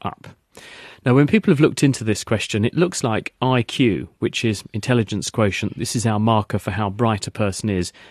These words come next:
and therefore their reasoning and deductive powers. If we, if we assume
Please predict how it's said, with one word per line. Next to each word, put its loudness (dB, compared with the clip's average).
and 0
therefore 0
their 0
reasoning 0
and -2
deductive -4
powers. -2
If -4
we, 0
if -4
we 6
assume 4